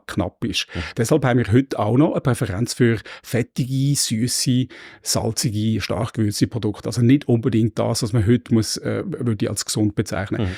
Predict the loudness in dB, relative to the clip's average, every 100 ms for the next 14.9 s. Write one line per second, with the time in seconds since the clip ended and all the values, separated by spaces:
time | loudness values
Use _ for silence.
0 | -4 0 2 0 -2 2 4 6 4 4
1 | 4 4 2 4 4 2 -8 -20 -16 0
2 | 4 4 2 -4 -8 -6 -4 -2 -2 -2
3 | -4 0 4 6 6 2 4 4 2 4
4 | 6 8 8 6 4 2 0 -4 2 4
5 | 4 2 2 2 4 4 4 4 2 0
6 | -6 2 4 2 -4 -4 0 2 2 2
7 | 2 4 2 0 0 2 2 2 -2 -2
8 | 0 0 -2 -4 -2 0 0 0 -2 -2
9 | -4 -6 -6 -4 -2 0 2 4 2 -2
10 | -16 -20 _ 0 2 4 2 2 2 4
11 | 4 2 0 0 2 2 2 0 -2 -2
12 | 0 0 -2 -4 -2 -2 -2 -2 -2 -4
13 | -2 -4 0 0 2 0 -2 -2 -2 0
14 | 0 0 0 -2 2 4 2 2 -2